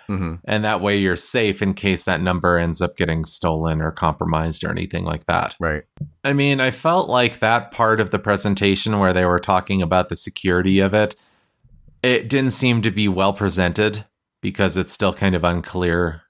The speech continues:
Speaker 2: how does it work and what is it that they're doing with it. I mean, don't get me wrong. I would love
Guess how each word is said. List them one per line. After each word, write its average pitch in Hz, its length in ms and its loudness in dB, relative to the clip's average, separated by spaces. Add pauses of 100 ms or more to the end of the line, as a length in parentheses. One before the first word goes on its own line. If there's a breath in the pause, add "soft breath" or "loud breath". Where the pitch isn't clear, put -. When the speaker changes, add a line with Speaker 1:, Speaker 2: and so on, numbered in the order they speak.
(160)
Speaker 2:
how 92 280 0
does 85 220 -2
it 76 100 -2
work 87 320 0
and 82 160 -4
what 82 140 -2
is 82 160 -2
it 85 100 -4
that 85 140 -4
they're 85 100 0
doing 82 320 -2
with 90 200 0
it. 101 180 -2 (280)
I - 40 -2
mean, 127 340 0
don't 180 180 0
get 208 140 0
me 123 120 0
wrong. 107 500 2 (200)
I 117 140 2
would 110 220 2
love 104 440 2